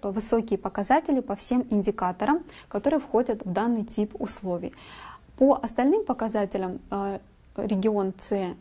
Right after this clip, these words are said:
а, не входит в социально-экономические условия и в информационно-коммуникационные. И примером данных,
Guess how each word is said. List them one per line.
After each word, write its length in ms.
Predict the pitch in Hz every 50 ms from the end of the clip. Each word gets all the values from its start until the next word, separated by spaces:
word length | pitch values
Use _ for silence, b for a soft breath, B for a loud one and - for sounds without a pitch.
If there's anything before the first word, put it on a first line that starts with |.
| -
а, 240 | - 180 185 185 180 -
не 360 | 208 220 262 311 330 320 320 - - - - - _ _ - - - - - - -
входит 460 | - - - 262 269 - 196 190 - -
в 40 | -
социально-экономические 1080 | - 196 185 - 220 208 202 202 202 196 226 208 233 302 370 370 - - - - - 202
условия 320 | 196 - 202 190 185 185
и 220 | - - 240 269
в 100 | 262 220
информационно-коммуникационные. 1600 | 214 190 - 214 202 196 196 196 - 220 240 254 254 - - 196 202 202 208 - 202 - - - 196 185 165 165 165 - - B B B B B B B
И 80 | 240 214
примером 540 | - - 233 247 320 403 403 349 262 269 -
данных, 580 | 214 196 226 226 220 220 208 208 208 208 -